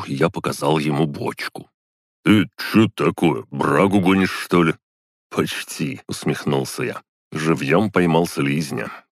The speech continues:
так что нам не придется больше бегать по лесу, рискуя жизнями.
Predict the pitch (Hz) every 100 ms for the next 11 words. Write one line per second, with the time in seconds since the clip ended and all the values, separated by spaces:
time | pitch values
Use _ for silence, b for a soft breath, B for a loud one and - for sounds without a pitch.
0 | _ - - - 80 82 87 80 73 73
1 | - 73 69 - 73 73 71 - 71 64
2 | 64 - - - 107 113 - 67 - 175
3 | 180 - 123 123